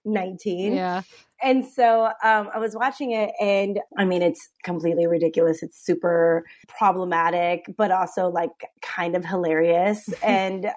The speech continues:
Speaker 1: well, I did an interview, uh, on it, and the interview, like, talked about, like,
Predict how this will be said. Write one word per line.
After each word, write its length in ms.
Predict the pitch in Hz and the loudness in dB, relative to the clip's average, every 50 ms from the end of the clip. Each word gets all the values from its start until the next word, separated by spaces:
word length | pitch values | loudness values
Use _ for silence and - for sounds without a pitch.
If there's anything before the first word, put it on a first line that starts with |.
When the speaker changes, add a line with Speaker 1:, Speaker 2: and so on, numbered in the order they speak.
| - - | -4 2
Speaker 1:
well, 120 | 247 254 | 4 6
I 100 | 254 247 | 6 6
did 160 | 214 294 277 | 4 2 -2
an 140 | 311 311 269 | -2 -2 -2
interview, 600 | - 214 208 208 202 175 196 202 185 185 185 185 | -2 -2 -4 -4 -4 -4 -4 -4 -2 -2 -2 -2
uh, 380 | 185 - - - 196 190 185 175 - | -2 -2 -2 0 2 2 2 2 0
on 200 | 180 180 185 190 | 0 0 0 0
it, 200 | 185 185 190 - - | -2 -2 -2 -2 0
and 320 | 190 185 185 185 185 190 - - | 0 0 0 0 -2 -8 -10 -10
the 220 | 208 220 214 - | -8 -4 -2 0
interview, 380 | 226 254 247 214 240 226 208 196 | 0 0 0 0 0 0 0 0
like, 260 | 196 190 185 185 - | 0 -2 -4 -6 -6
talked 320 | - - 226 247 240 - | -8 -10 -8 -8 -4 -4
about, 260 | 240 233 196 180 175 - | -4 -2 -2 -4 -2 -4
like, 200 | 165 160 160 | -4 -6 -6